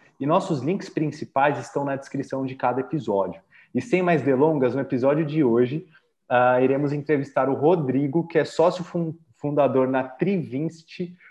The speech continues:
uma startup do mercado de saúde com atuação no mercado condominial e empresarial na cidade de São Paulo.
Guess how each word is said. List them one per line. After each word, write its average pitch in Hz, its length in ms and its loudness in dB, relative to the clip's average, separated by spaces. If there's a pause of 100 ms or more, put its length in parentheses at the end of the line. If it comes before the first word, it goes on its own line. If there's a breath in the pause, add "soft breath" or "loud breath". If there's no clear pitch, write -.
(120)
uma 131 180 -2
startup 143 580 -2
do 147 80 -2
mercado 139 440 0
de 135 120 -4
saúde 139 540 2
com 139 220 -6
atuação 135 500 -4
no 135 80 -6
mercado 123 540 -4
condominial 160 880 0
e 151 60 -4
empresarial 135 720 -2
na 131 100 -6
cidade 123 380 -4
de 117 100 -18
São 139 180 -10
Paulo. 101 480 -2